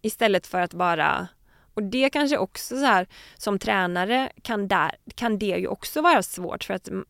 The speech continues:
som tränare vet man ju också vad det är som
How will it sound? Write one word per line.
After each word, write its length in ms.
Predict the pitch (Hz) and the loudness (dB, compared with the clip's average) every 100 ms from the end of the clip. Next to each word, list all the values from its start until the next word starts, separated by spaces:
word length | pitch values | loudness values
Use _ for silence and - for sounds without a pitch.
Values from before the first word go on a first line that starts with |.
| - | -12
som 200 | - 185 | -8 -4
tränare 380 | 202 180 196 | -2 0 -2
vet 340 | 247 294 185 - | 0 0 0 -2
man 80 | 190 | -6
ju 60 | |
också 300 | - - - | -6 -10 -4
vad 140 | 262 302 | 0 4
det 40 | |
är 180 | 262 170 | 4 4
som 320 | - 170 165 | 0 -6 -6